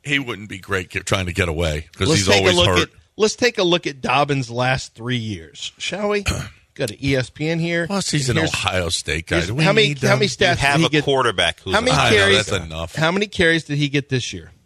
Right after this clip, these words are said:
Speaker 1: Um, how many c-, carries did J K Dobbins get this
Speaker 2: Yeah.
Speaker 1: year? Did he even play?
Speaker 2: Play, got eight carries against Texans.
Speaker 1: Oh, he did?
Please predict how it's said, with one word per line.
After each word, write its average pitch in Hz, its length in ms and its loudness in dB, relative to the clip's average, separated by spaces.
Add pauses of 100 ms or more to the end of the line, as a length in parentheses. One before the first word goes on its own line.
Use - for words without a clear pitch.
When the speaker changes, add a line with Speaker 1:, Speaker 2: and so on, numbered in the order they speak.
(960)
Speaker 1:
Um, 107 520 0
how 104 120 -6
many 127 140 -6
c-, - 360 -14
carries 120 320 -2
did 104 120 -10
J 113 140 0
K 110 140 -4
Dobbins 101 360 -4
get - 160 -14
this 180 100 -4
Speaker 2:
Yeah. 170 100 2
Speaker 1:
year? 151 140 -8 (420)
Did 120 120 0
he 139 100 0
even 123 220 -4
play? 123 500 -6
Speaker 2:
Play, - 160 -4
got 147 220 2
eight 143 180 0
carries 120 320 -4
against - 240 -6
Texans. - 480 -10 (440)
Speaker 1:
Oh, 131 140 -2
he 104 80 -4
did? 101 280 -4